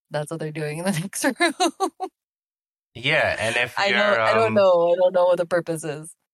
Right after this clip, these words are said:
Speaker 2: if it comes on to make updates, I don't know if it makes sounds when it does that. Um, if it does, then you'd want to, like, mute that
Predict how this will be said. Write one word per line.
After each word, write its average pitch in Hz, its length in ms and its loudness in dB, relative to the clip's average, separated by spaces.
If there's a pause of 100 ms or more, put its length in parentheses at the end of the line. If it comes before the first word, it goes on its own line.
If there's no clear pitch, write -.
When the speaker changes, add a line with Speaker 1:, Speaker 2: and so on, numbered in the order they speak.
(680)
Speaker 2:
if 117 160 -4
it 139 120 -2
comes 127 280 -4
on 113 480 0
to 107 100 -8
make 101 200 -2
updates, 95 480 -4
I 95 80 -2
don't 95 100 -4
know 92 100 -2
if 87 120 -8
it 87 80 -8
makes 85 240 -8
sounds 98 340 -2
when 113 160 -4
it 113 100 -8
does 120 220 -4
that. 123 300 -2 (560)
Um, 87 340 -6
if 87 200 -8
it 87 360 -8
does, 95 480 0
then 87 180 -6
you'd 85 180 -6
want 82 360 -6
to, 85 80 -12
like, 78 340 -6
mute 80 300 -8
that 76 340 -6